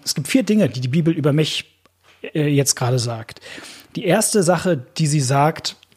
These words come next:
können Sie mal der Reihe nach durchgehen, die erste Sache, die sie über mich sagt, ist, dass ich ein Geschöpf Gottes bin.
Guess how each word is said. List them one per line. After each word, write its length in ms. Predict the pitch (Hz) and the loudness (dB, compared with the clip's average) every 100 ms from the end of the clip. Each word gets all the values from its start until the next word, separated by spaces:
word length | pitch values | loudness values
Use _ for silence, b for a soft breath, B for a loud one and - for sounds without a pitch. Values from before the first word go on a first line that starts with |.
| - | -8
können 140 | - 131 | -2 2
Sie 60 | |
mal 100 | 127 | 2
der 80 | 120 | 0
Reihe 140 | 123 127 | 0 0
nach 100 | 117 | 0
durchgehen, 380 | 135 131 151 | -2 0 -2
die 80 | 143 | 0
erste 200 | 156 - | 0 2
Sache, 160 | 156 131 | 2 2
die 80 | 135 | 0
sie 100 | 143 | 0
über 100 | 135 | 0
mich 140 | 123 | 0
sagt, 260 | 143 131 - | 0 -2 -4
ist, 120 | - | -2
dass 120 | 135 | 0
ich 140 | 139 - | 0 -2
ein 140 | 120 123 | -4 -4
Geschöpf 480 | 127 - 123 - - | -2 -2 -4 -6 -10
Gottes 300 | 107 135 - | -8 -6 -8
bin. 260 | - 120 | -8 -14